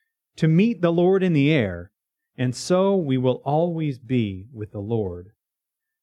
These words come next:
Therefore, encourage one another with these words." This is the word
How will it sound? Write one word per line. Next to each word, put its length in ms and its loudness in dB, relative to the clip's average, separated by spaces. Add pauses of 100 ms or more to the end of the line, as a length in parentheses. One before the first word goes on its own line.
Therefore, 640 -4 (100)
encourage 760 -6
one 200 -12
another 460 -16 (400)
with 320 -6
these 380 -16
words." 680 -6 (1400)
This 320 -4
is 240 -8
the 120 -4
word 420 -10